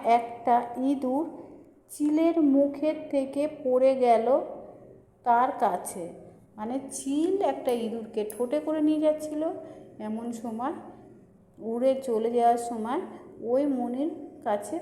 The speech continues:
পড়ে গেল ইঁদুরটা। মুনি ভাবল, "এ দেবতাদের ইচ্ছে, তিনিই পাঠিয়েছেন। সেই ইঁদুরকে আমি একে কন্যা রূপে পালন করব।"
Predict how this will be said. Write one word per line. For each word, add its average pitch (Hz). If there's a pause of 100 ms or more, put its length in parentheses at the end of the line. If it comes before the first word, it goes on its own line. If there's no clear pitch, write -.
(140)
পড়ে 220
গেল 214
ইঁদুরটা। 185 (1120)
মুনি 285
ভাবল, 240 (600)
"এ 269
দেবতাদের 294
ইচ্ছে, 202 (760)
তিনিই 302
পাঠিয়েছেন। 214 (840)
সেই 277 (100)
ইঁদুরকে 247
আমি 240 (460)
একে 247 (180)
কন্যা 302
রূপে 285 (120)
পালন 233 (100)
করব।" 175